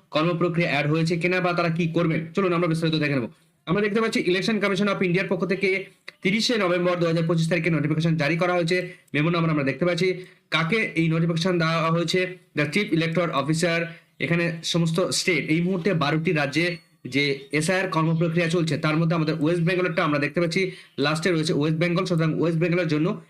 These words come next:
এই কর্মপ্রক্রিয়াটা এক্সটেনশন করা হলো। সাবজেক্ট রয়েছে এসআইআর of electoral roll, অর্থাৎ এক এক দু হাজার ছাব্বিশ তারিখে যে এসআইআর কর্মপ্রক্রিয়া যে ফাইনাল ড্রাফট লিস্ট যেটা প্রকাশ করা হবে,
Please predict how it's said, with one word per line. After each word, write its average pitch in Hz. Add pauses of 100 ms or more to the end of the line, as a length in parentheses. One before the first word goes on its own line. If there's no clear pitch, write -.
(100)
এই 156
কর্মপ্রক্রিয়াটা 156 (260)
এক্সটেনশন 160
করা 127
হলো। 127 (200)
সাবজেক্ট 160
রয়েছে 208
এসআইআর 180
of 190 (380)
electoral 175
roll, 156
অর্থাৎ 165 (300)
এক 160
এক 180
দু 156
হাজার 156 (120)
ছাব্বিশ 156
তারিখে 160
যে 160 (160)
এসআইআর 190
কর্মপ্রক্রিয়া 170
যে 160
ফাইনাল 175 (240)
ড্রাফট 156
লিস্ট 165
যেটা 151
প্রকাশ 160
করা 175
হবে, 160